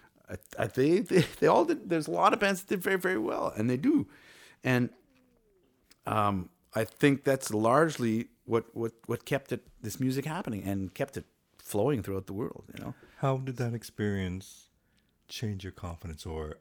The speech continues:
Speaker 2: affect you, affect your confidence in your playing, in your band?
Speaker 1: Well, like I said before, it, it just kinda gave us the pat on the back and saying, "Guys, stick to your guns. You're doing the right thing. And there's an audience for that. There's people out there that,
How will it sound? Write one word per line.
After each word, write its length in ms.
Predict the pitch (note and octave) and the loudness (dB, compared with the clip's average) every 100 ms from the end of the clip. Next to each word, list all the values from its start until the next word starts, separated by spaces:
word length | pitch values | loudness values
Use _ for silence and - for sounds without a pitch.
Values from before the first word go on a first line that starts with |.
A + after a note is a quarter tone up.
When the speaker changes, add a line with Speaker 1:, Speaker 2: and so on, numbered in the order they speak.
| _ | _
Speaker 2:
affect 460 | G#2+ - F#2+ - F2+ | -10 -8 -10 -10 -16
you, 220 | C#2+ - _ _ | -16 -18 _ _
affect 340 | - - F2+ - | -10 -8 -8 -10
your 80 | |
confidence 560 | - F#2+ F2 F2+ D#2+ - | -6 -6 -6 -10 -10 -10
in 60 | E2+ | -12
your 80 | |
playing, 460 | D2+ E2+ D#2 D#2 D2+ | -10 -10 -10 -10 -10
in 100 | E2+ | -8
your 80 | D2+ | -8
band? 440 | D2+ D2+ D2 C#2+ - _ _ - - - - | -8 -10 -10 -12 -16 _ _ -20 -20 -20 2
Speaker 1:
Well, 340 | E3 F3 - - - _ _ _ | 6 6 4 -8 -20 _ _ _
like 140 | E3 F3 | -2 2
I 20 | |
said 220 | F#3 F#3+ | 2 2
before, 420 | D3+ - C#3+ B2+ | 0 -2 2 4
it, 240 | A2 C#3 - - | 4 0 -6 -6
it 180 | C3 - | -8 -4
just 180 | E3+ - | -4 0
kinda 220 | D#3+ C#3+ | 2 4
gave 220 | C#3 C#3 | 6 6
us 80 | C3 | 4
the 80 | A#2+ | 0
pat 260 | C3+ B2 | 0 0
on 80 | A#2+ | 0
the 80 | G#2+ | 0
back 300 | G#2 G#2 G2+ | 0 -2 -4
and 100 | G2+ | -6
saying, 240 | A2+ A2 | -4 -2
"Guys, 480 | G#2+ A2 A2+ A#2+ - - - _ | -2 -2 -2 -4 -6 -12 -18 _
stick 260 | - - C3+ | -4 -2 0
to 80 | A#2 | 0
your 100 | F#2+ | 0
guns. 420 | F#2 D#2 C#2+ - _ _ _ _ _ | -2 -6 -10 -18 _ _ _ _ _
You're 100 | A2 | -2
doing 240 | G#2 B2 G#2+ | 2 2 4
the 80 | F#2 | 2
right 240 | E2+ D#2+ | 0 -6
thing. 200 | E2 - _ _ _ A2+ | -14 -16 _ _ _ -4
And 140 | G#2+ | 0
there's 160 | G2+ G2+ | 0 0
an 80 | |
audience 340 | F#2+ F2+ F2 - | 0 0 -6 -8
for 140 | - | -12
that. 200 | C#2 - _ _ | -14 -16 _ _
There's 180 | - F2 | -12 -12
people 380 | - - A#2 G#2+ | -10 -4 2 2
out 160 | G#2 | 2
there 180 | - F#2+ | 2 0
that, 180 | F2+ | 0